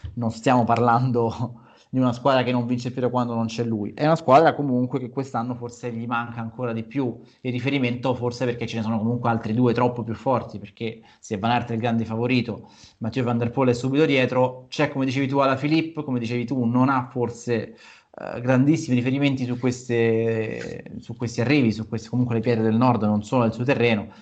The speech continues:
quest'anno è comunque in una forma stellare, lo ha dimostrato, insomma, con un'ottima freccia del Bravante.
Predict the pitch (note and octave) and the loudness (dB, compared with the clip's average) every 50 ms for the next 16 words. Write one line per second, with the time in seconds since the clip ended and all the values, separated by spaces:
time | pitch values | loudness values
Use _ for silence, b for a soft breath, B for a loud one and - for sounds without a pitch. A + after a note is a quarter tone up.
0 | B B B _ - A2 - - B2+ A#2+ A2 G#2+ A2 - - A2+ A2 - B2 B2 | B B B _ -8 -8 -2 0 2 2 2 0 -2 -4 -6 -8 -6 -4 -4 -2
1 | C3 C3 B2+ B2+ A#2 A2+ A#2 A2 A#2 A#2+ A#2 A#2 A2+ - - B2+ B2 C3+ D3 C3+ | 0 -2 -2 -2 -2 -2 -2 -2 -2 -2 0 0 -2 0 0 2 4 4 4 4
2 | A2+ G#2 G#2 G#2+ G#2+ G2+ G#2+ G#2+ G#2+ G#2 G#2 - - A#2 A2 G2+ G2 G#2 G2 G2 | 4 4 2 2 2 0 0 -2 -2 -2 -4 -4 -2 0 0 0 0 -4 -8 -10
3 | - - A2 G#2 G2+ F#2+ G#2+ G#2+ A2 A2+ A2+ A2+ - A2+ G2+ A2+ A2+ A2 - A2+ | -10 -8 -8 -8 -8 -6 -6 -4 -4 -4 -4 -4 -6 -6 -6 -6 -6 -4 -2 -2
4 | A2+ A2 A2 C3 B2+ A#2 A2 G#2 G#2 G2+ - G#2+ G2 | 0 0 0 0 2 2 2 0 0 -4 -6 -10 -12